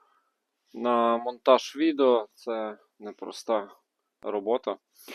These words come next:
Тому буду вдячний вам за лайки, коментарі під відео. Що вам подобається, що не подобається, можливо, є якісь побажання. Я все беру до уваги, кожен комент.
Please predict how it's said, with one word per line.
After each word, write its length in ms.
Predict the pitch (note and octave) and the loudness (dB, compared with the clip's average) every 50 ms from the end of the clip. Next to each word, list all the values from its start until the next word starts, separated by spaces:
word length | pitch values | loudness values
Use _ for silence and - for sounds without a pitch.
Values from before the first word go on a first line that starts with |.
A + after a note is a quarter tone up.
| - - - _ _ _ - | -20 -20 -20 _ _ _ -8
Тому 260 | - A2 A2 A#2 A#2 | -4 -2 0 2 2
буду 200 | A2+ B2 A2+ A#2+ | 2 2 2 4
вдячний 460 | A2+ B2 B2+ A#2+ - - - A#2+ A#2 | 6 8 6 6 6 2 -2 -2 0
вам 560 | A2 A#2 A#2 A2+ A2+ A2 A2 A2 A2 G#2+ G#2+ G#2 | 2 4 4 4 2 0 -4 -8 -12 -20 -20 -20
за 220 | - - A#2 A2 A2 | -4 2 4 6 8
лайки, 480 | A2+ B2 C#3 C#3+ D3 - - D3 C3+ - | 8 10 8 8 8 4 0 -2 -2 -2
коментарі 840 | - - A#2 G#2+ G#2+ G#2+ G#2+ G2+ - A2+ A2+ G#2+ B2 C#3 D3 C#3+ - _ _ _ | -2 -2 0 0 0 -2 -4 -4 -2 0 0 2 4 2 2 0 -2 _ _ _
під 180 | - D3 C#3 B2 | -4 -4 -4 0
відео. 560 | B2+ C#3 D3 D3 C3+ D3 C#3+ C#3+ C#3+ C#3+ C#3+ _ _ _ _ _ _ _ _ _ _ _ _ _ _ _ _ | 2 2 4 4 4 4 4 4 4 2 0 _ _ _ _ _ _ _ _ _ _ _ _ _ _ _ _
Що 300 | - - - - A2+ G#2 | -20 -12 -6 -4 -4 -2
вам 180 | G#2+ G#2 G2 | -2 -4 -4
подобається, 680 | - A2 G#2 G2 B2+ C3 B2 B2 B2+ A#2+ A#2 - A#2 G#2+ | -6 -6 -2 2 2 2 4 2 2 0 0 -2 -8 -12
що 220 | - - - G#2 | -10 -8 -6 -6
не 120 | G2 G2 | -4 -6
подобається, 760 | F#2 - G#2 G2 C3+ C#3+ D#3 C#3+ C#3+ D3 C#3+ C3+ - - C3+ A#2+ | -6 -8 -4 0 2 4 4 4 4 4 4 2 0 -4 -6 -6
можливо, 500 | A#2+ A2+ G2+ F#2 G#2+ A2 G#2+ G2 G2 F#2+ | -6 -6 -6 -4 -2 -2 0 0 -2 -2
є 160 | F#2 G2 G2 | 0 -2 -2
якісь 280 | F#2+ - - G2 - | -2 -4 -10 -18 -20
побажання. 800 | - - A2 G#2 F#2+ G#2+ A2+ A#2+ C#3+ D3+ D3 D3 C#3 C3 B2+ - _ _ _ _ _ _ _ _ _ _ _ _ _ _ _ - | -12 -10 -10 -6 -6 -4 -2 2 4 4 4 2 0 -2 -4 -6 _ _ _ _ _ _ _ _ _ _ _ _ _ _ _ -10
Я 120 | G2 G#2 | -8 -8
все 260 | G2+ - - - A#2+ G#2+ | -8 -6 -4 -2 -2 0
беру 260 | G2 G#2+ G2+ G#2 G2 | 0 -2 -2 -2 -4
до 240 | F2 G#2 G#2+ G#2+ A2 | -2 0 0 0 2
уваги, 400 | A#2+ C3+ C3+ C#3+ C#3+ C#3+ C#3+ C3 | 4 4 4 2 0 -4 -10 -14
кожен 360 | - - A2 G#2 G2 G2 G2 - | -12 -10 -10 -10 -10 -12 -14 -6
комент. 440 | - C3 C3 C3 C3+ C3+ C3 B2 | -2 0 0 0 0 -4 -6 -8